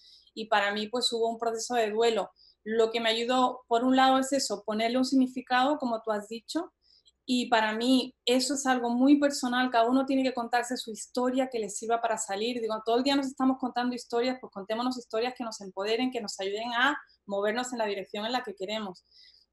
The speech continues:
Y para mí, como me gusta mucho ayudar a personas, es, es, es algo que está en mí, que es parte de mis valores,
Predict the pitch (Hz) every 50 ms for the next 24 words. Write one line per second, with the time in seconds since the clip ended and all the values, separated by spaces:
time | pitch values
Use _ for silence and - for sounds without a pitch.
0 | _ - 233 233 226 240 220 214 214 220 233 254 262 262 262 262 254 247 240 233
1 | 226 226 220 240 226 - - 269 262 269 277 277 285 277 254 247 240 233 233 233
2 | 208 - - 226 226 226 226 220 208 214 214 208 - - 220 220 214 - - -
3 | 202 208 214 - - - _ _ _ _ - - 220 226 226 233 240 233 233 220
4 | 220 - _ _ _ _ _ _ _ _ - 214 208 - - 226 226 233 240 254
5 | 247 247 233 220 220 - 220 220 220 247 240 247 247 247 226 220 214 214 226 233
6 | 233 226 240 262 254 -